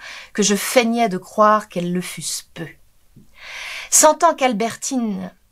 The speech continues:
appréciait ce qu'elle croyait mon franc-parler et reconnaissait dans mes déductions la clarté de l'évidence,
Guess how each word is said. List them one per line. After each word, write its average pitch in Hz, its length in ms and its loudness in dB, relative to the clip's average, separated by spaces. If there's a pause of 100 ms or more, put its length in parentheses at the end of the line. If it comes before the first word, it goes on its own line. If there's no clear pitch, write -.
appréciait 269 680 0
ce - 120 -6
qu'elle 202 200 -6
croyait 247 640 2 (420)
mon 190 160 2
franc-parler 226 1000 2 (680)
et 233 100 2
reconnaissait 277 880 0
dans 196 180 2
mes 196 140 0
déductions 220 760 0
la 180 140 0
clarté 254 640 0
de 180 120 -4
l'évidence, 180 920 -2